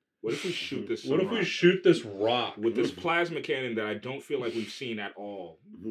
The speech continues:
Speaker 1: throughout the
Speaker 2: And then it
Speaker 1: season.
Speaker 2: opens up a portal
Speaker 1: In hyperspace.
Speaker 2: in hyperspace, which, one, makes no sense how they're able to just mo-, fly around in hyperspace.
Speaker 1: So Mans has been just trapped in hyperspace the entire time.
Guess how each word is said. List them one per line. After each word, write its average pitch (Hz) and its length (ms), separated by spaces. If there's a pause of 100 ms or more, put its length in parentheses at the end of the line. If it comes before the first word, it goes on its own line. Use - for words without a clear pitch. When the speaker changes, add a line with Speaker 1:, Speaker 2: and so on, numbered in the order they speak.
Speaker 1:
throughout 107 400
the - 80
Speaker 2:
And 156 100
then 160 140
it 147 160
Speaker 1:
season. 139 80
Speaker 2:
opens 151 320
up 170 160
a 123 120
portal 113 760 (240)
Speaker 1:
In 185 240
hyperspace. 160 960
Speaker 2:
in 214 200
hyperspace, 202 840
which, 139 240
one, 180 420
makes 113 260
no 95 140
sense 110 360
how 104 120
they're 98 180
able 101 120
to 95 100
just - 340
mo-, 120 280 (180)
fly 120 220
around 110 500
in 98 140
hyperspace. 92 720
Speaker 1:
So 151 160
Mans 139 360
has 117 400
been 117 340
just 107 240
trapped 107 240
in 104 80
hyperspace 98 420
the 90 80
entire 82 220
time. 73 160